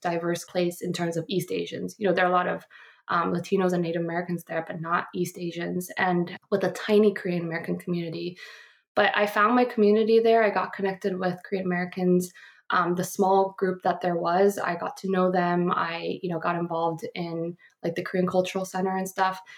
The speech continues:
And I, I made friends with some people in the Korean community papers, the Korean community media, the people who put out the free papers at H Mart and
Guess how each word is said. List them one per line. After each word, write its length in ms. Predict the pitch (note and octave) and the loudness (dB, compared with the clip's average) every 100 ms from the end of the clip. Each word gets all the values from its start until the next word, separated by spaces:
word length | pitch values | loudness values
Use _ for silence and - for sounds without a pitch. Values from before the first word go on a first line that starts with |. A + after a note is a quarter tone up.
| - _ - | -20 _ 0
And 140 | A3+ | 4
I, 280 | A3+ A3+ A3+ - | 6 4 0 -2
I 140 | G3 | 4
made 300 | G3+ C4+ D#4+ | 4 4 2
friends 360 | - G3 A3 G3+ | -2 2 2 2
with 120 | F#3+ | -2
some 280 | - F#3 F3+ | -2 -2 -2
people 440 | F#3 F3+ F#3+ F#3 | -4 -6 -4 -4
in 180 | - F3 | -2 -2
the 200 | E3+ E3 | -2 -4
Korean 320 | - F#3+ F#3 F3+ | -6 -4 0 -2
community 460 | - E3+ F3 G3+ | -2 -6 -2 -2
papers, 680 | G3+ A#3 A#3 B3+ C4 C4 - | -2 -6 -4 -2 0 0 -4
the 60 | _ - | _ -8
Korean 180 | G3 G3 | -4 -4
community 300 | - F3+ E3+ | -2 -2 -2
media, 420 | E3 F3 F3 E3+ F3+ | -4 -4 -2 -2 0
the 220 | E3+ E3+ - - _ | 2 2 -2 -20 _
people 180 | G#3 G3 | 0 2
who 100 | F#3 | 0
put 140 | G3 | 2
out 140 | F3+ F3+ | 0 0
the 80 | |
free 180 | F3+ F3 | -2 -2
papers 400 | F3 F3 F3+ E3+ | -2 -4 0 0
at 160 | E3 - | 0 -2
H 160 | E3 - | -6 -4
Mart 240 | F3+ E3+ | -2 0
and 240 | E3 D#3 | 0 0